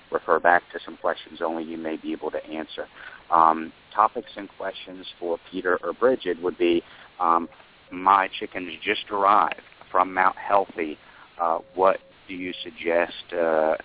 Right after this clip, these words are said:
that I do?" We know that Peter at that point would say, "Do not accept them, ship them back, do not, you know, you don't even want to be near them or bring them to your home," and,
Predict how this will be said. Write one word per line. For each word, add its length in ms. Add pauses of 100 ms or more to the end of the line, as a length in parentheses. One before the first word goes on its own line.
(120)
that 160
I 240 (100)
do?" 320 (220)
We 100
know 220
that 180
Peter 240
at 140
that 160 (100)
point 300
would 180
say, 260 (200)
"Do 80
not 180
accept 460
them, 260 (160)
ship 200
them 180
back, 320 (120)
do 80
not, 360
you 80
know, 80
you 100
don't 140
even 320
want 180
to 80
be 160
near 240
them 220
or 60
bring 240
them 200
to 60
your 120
home," 360 (120)
and, 140